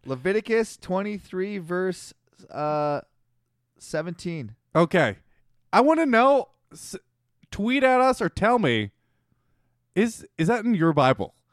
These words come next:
Speaker 2: If you don't have, what version of the Bible is this again?
Speaker 1: The N I V version, New
Speaker 2: Okay.
Speaker 1: International Version.
Speaker 2: If this,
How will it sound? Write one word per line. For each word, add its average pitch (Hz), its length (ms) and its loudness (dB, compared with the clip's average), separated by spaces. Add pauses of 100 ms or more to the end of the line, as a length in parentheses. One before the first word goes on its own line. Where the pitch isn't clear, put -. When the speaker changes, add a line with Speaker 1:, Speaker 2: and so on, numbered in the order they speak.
(500)
Speaker 2:
If - 120 -8
you 208 140 0
don't 247 140 2
have, 220 180 2
what 175 200 -2
version 175 300 -4
of 185 100 -4
the 170 60 -4
Bible 131 280 0
is 147 80 -4
this 147 120 -8
again? 165 280 -2
Speaker 1:
The 160 160 -14
N 156 120 -12
I 160 140 -6
V 151 220 -10
version, 135 480 -6
New 147 180 -4
Speaker 2:
Okay. 147 220 0
Speaker 1:
International 131 420 -4
Version. 127 200 -6
Speaker 2:
If 123 80 -6
this, 214 220 2